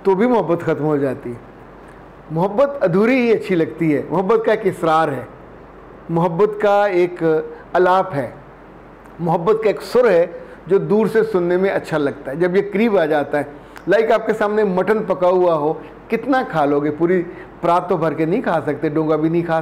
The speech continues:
सकते। मोहब्बत जब बल्क में मिलती है तो भी हज़म नहीं होती। तो फिर वो मोहब्बत जो होती है, जिसके ख्वाब देखे होते हैं, जिसको पूजा होता है,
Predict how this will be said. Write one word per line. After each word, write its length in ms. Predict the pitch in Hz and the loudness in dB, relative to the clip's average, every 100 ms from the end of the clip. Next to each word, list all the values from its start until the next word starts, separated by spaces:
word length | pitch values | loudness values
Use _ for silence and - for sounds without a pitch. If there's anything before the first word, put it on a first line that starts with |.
| 156 | -2
सकते। 280 | 156 - 151 - - - - - - - 165 | -6 -8 -12 -14 -20 -20 -20 -20 -20 -14 -2
मोहब्बत 380 | 175 185 240 214 | 0 2 2 2
जब 340 | 226 233 165 143 | 2 0 -2 0
बल्क 280 | 214 285 262 | 2 2 2
में 140 | 269 | 2
मिलती 420 | 240 196 170 202 | 2 0 0 2
है 120 | 214 | 2
तो 180 | 220 214 | 4 2
भी 140 | 214 240 | 2 2
हज़म 280 | 170 165 | 2 0
नहीं 200 | 165 160 | 0 0
होती। 280 | 156 139 - 127 - - - - - - | 2 0 -2 -8 -10 -20 -20 -20 -20 -4
तो 160 | 202 226 | 2 2
फिर 460 | 214 196 185 190 - - - - | 2 2 2 -2 -10 -18 -20 -8
वो 180 | 147 185 | -2 0
मोहब्बत 400 | 180 156 143 175 | 2 0 0 -2
जो 180 | 147 160 | 2 2
होती 380 | 147 151 196 165 | 2 0 0 0
है, 180 | 131 - - - - - - - - - | 0 -6 -16 -20 -20 -20 -20 -20 -20 -8
जिसके 340 | 139 180 180 | -4 -2 0
ख्वाब 340 | 175 160 156 151 | -2 0 0 0
देखे 260 | 156 156 | -4 -2
होते 320 | 160 147 147 147 | 0 0 0 -2
हैं, 340 | 143 139 131 | 0 -2 -2
जिसको 300 | 143 - 160 | -4 -4 -6
पूजा 400 | 156 180 196 196 | -4 -2 2 2
होता 320 | 170 147 147 | 0 -2 -2
है, 300 | 139 120 - | -4 -6 -16